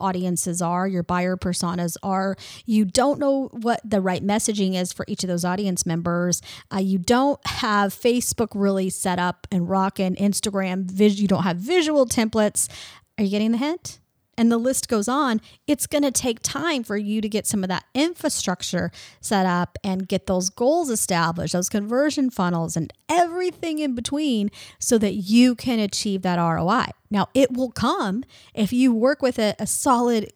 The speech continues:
uh, experienced agency that knows how to do these things. They have the processes. They have the methodologies. They have the repeatable best practices that they're going to be able to help you.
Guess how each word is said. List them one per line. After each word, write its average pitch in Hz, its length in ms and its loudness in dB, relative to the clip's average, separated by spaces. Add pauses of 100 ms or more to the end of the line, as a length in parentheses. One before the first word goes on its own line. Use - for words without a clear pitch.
(120)
uh, 185 280 0 (100)
experienced 233 960 0
agency 202 680 0 (300)
that 202 140 -2
knows 202 380 4
how - 120 -2
to 185 100 -2
do 202 220 2
these 269 240 -2
things. 330 440 -2 (220)
They 240 200 2
have 254 280 2
the 240 80 -2
processes. - 800 -4
They 233 120 4
have 262 400 2
the 247 60 2
methodologies. 175 760 -2 (280)
They 220 100 0
have 269 580 0
the 247 80 0
repeatable 220 880 2
best 165 260 0
practices 208 680 -2 (320)
that 202 180 -2
they're 226 220 2
going 214 560 0
to 208 100 0
be 190 140 0
able 185 180 0
to 160 60 -6
help 208 360 -2
you. - 220 -6